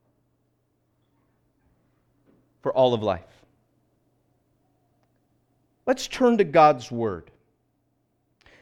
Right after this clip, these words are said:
Again, in the thirty to forty minutes,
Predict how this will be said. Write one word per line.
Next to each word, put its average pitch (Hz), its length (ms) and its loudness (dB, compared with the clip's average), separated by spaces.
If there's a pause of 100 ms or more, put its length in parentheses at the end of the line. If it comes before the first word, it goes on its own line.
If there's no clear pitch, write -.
(160)
Again, 202 240 2 (1200)
in 190 140 2
the 180 240 4 (520)
thirty 285 420 2
to 208 100 0
forty 226 540 0
minutes, - 760 -2